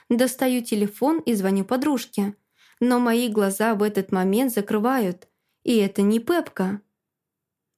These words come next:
«Привет, детка! Соскучилась?» — говорит Матвей,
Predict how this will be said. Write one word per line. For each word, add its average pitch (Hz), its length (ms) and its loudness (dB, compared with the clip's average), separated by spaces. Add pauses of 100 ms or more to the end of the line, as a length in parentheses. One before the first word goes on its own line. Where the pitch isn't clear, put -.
(120)
«Привет, 233 380 2
детка! 247 640 -2
Соскучилась?» — 240 1000 -2 (680)
говорит 208 480 2
Матвей, 208 460 -2